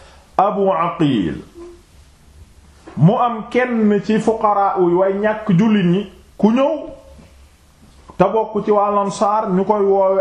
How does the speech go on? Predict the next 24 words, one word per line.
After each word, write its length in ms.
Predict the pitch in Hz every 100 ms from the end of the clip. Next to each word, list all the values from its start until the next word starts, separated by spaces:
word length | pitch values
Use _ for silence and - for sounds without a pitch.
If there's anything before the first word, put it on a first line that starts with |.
| 190
al-Huthaas. 1120 | 185 - - 247 - - 285 370 196 - -
Wax 160 | 107 135
nañ 180 | 143 165
la 80 |
dañu 220 | 175 185 208 - - - - -
wute 260 | 165 202 202
ci 80 | 190
turam, 260 | 185 190 180
ñii 120 | 180
nee 100 | 180
nañ 160 | 170 156
ñii 140 | 160
la 60 | 156
tudd, 180 | 160 165
ñii 200 | 147 127
nee 120 | 113
nañ 220 | 92 90
leen. 140 | 78 73 - - - - - - _ -
Abu 340 | 202 185 185
Aqil, 580 | 147 131 - 117 95 - - -
muy 360 | 95 165 214 202 -
Abu 320 | 190 185 185
Aqil 460 | 165 170 156 139 120
mi, 440 | 135 131 87